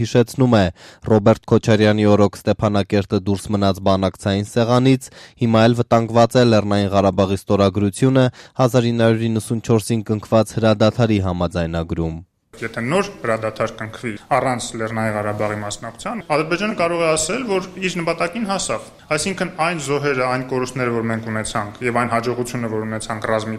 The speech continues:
Speaker 2: դաշտում, մեր զինվորի քաջության, մեր ժողովրդի ոգեղենության շնորհիվ, էլի դիվանագետները մսխում են, տուրք տալով ադրբեջանական պահանջներին։ Ես վստահ եմ, որ Ադրբեջանն է պահանջել, որ Ղարաբաղը չպետք է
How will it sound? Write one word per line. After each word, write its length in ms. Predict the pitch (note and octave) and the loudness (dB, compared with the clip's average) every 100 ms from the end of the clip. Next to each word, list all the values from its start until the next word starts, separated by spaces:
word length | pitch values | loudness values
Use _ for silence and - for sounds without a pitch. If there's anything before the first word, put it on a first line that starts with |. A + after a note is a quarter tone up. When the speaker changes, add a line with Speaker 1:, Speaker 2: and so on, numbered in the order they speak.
| G#2+ | -8
Speaker 2:
դաշտում, 360 | G#2 - B2 G#2+ | -10 -8 -10 -4
մեր 140 | C3+ A2+ | -4 -4
զինվորի 340 | A#2+ A2+ A2 A2 | -6 -4 -6 -4
քաջության, 580 | B2 A2+ G#2+ - A2+ G#2 A2 | -4 -4 -8 -10 -8 -8 -6
մեր 140 | A#2+ A2+ | -4 -4
ժողովրդի 480 | A2 A2 A2+ - A2+ | -4 -6 -8 -10 -8
ոգեղենության 880 | A#2+ A#2 A#2 A#2 A#2+ A#2+ C3+ A#2 A2 - - | -6 -4 -2 -2 -4 -4 -4 -4 -8 -14 -14
շնորհիվ, 420 | C3 A#2+ D3 C#4+ - - - | -8 -6 -4 -6 -12 -12 -6
էլի 160 | E3 A#3 G#3 | -4 -4 -4
դիվանագետները 640 | E3 D#3 D3 C#3+ D#3+ G#3 D#3 | -2 -2 -2 -6 -6 -8 -8
մսխում 320 | - - G#2+ | -10 -10 -14
են, 80 | G#2 - _ | -16 -20 _
տուրք 180 | A3 A3+ A3+ | -2 0 0
տալով 400 | C3 C#3 G3 A3+ D3 | 0 2 0 0 -2
ադրբեջանական 580 | C3 B2+ B2+ B2 B2 F#3 F3+ | -2 -4 -4 -6 -6 -6 -6
պահանջներին։ 560 | A#2+ A#2 A2 A2 G#2+ C#3 | -6 -6 -8 -8 -6 -6
Ես 140 | - | -6
վստահ 220 | D3+ A#3+ | -4 -4
եմ, 80 | C4+ | -2
որ 80 | G3+ | -2
Ադրբեջանն 500 | F3+ F3+ F3 E3 C3+ | -2 -2 -2 -2 -4
է 60 | B2+ | -4
պահանջել, 360 | B2+ B2+ E3 C#4 | -4 -4 -6 -6
որ 100 | F#3+ | -2
Ղարաբաղը 400 | D3 C#3 C#3 G#3 - | 0 0 -2 -6 -6
չպետք 260 | - D3+ | -6 -6
է 80 | B2 | -6